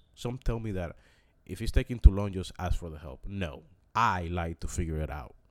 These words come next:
I feel that that trains my brain. It's, it is self, self-satisfaction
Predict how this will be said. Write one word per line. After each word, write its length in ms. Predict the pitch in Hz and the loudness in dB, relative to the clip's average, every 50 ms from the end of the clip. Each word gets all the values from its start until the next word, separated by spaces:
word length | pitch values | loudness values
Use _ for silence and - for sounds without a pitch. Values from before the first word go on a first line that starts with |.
| _ _ _ _ _ _ _ _ _ - | _ _ _ _ _ _ _ _ _ -6
I 140 | 101 110 113 | -2 0 0
feel 200 | - - 117 104 | 2 4 4 2
that 100 | 98 87 | 2 2
that 240 | 98 98 95 - - | 0 -2 6 8 8
trains 280 | - 98 92 90 - | 8 8 6 -2 0
my 180 | 95 92 107 110 | 2 2 8 12
brain. 340 | - - 73 71 - 85 80 85 - - - | 12 12 12 10 2 -10 -14 -18 -20 -16 -14
It's, 240 | - 98 - - - - | -10 -10 -10 -10 -10 -8
it 120 | 104 95 | -6 -4
is 200 | 95 90 87 104 | 0 0 2 2
self, 420 | 113 113 110 117 127 127 - - - - _ _ - | 2 4 2 4 4 2 2 0 -2 -8 _ _ -2
self-satisfaction 1400 | - - - 123 127 135 139 - - - 117 107 98 - - - - 127 - - - - - 80 76 76 80 | 2 4 4 4 4 2 2 2 4 4 4 2 2 0 4 6 6 4 4 2 -2 -4 -6 -8 -10 -14 -18